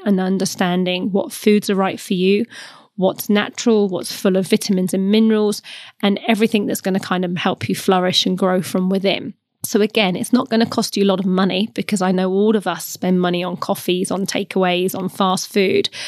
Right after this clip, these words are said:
but take a step back and invest in organic and good, wholesome produce that will make your skin glow.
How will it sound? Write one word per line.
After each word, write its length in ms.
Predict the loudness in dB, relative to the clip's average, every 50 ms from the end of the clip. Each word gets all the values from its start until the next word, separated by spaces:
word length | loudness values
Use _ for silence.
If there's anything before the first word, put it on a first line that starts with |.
| -10 -12 -12 -6 -2
but 160 | -2 -2 0
take 300 | 2 0 0 0 0 -4
a 20 |
step 340 | -6 -4 -4 -4 -6 -4 _
back 340 | -4 -4 -4 -4 -6 -12 -12 _ -2
and 160 | 0 0 2
invest 480 | 2 0 -2 -2 -2 -4 -4 -4 -4 -2
in 120 | -2 0
organic 640 | 0 -2 -2 -2 -2 -2 0 -2 -4 -4 -6 -12 _ -8
and 220 | -4 -2 -2 0 2
good, 240 | 2 0 0 -2
wholesome 640 | -6 -14 -8 -2 0 0 0 0 0 -2 0 -2 -2
produce 580 | -2 0 -2 0 0 -2 -2 -2 -2 -4 -6 -10 -16 -20 -20 -20 -10 -4
that 140 | -2 0 2
will 100 | 2 2
make 320 | 2 2 0 -2 -4 -4
your 140 | -4 -4 -4
skin 380 | -6 -6 -4 -2 0 0 0 0
glow. 380 | 0 0 0 0 0 -2 -4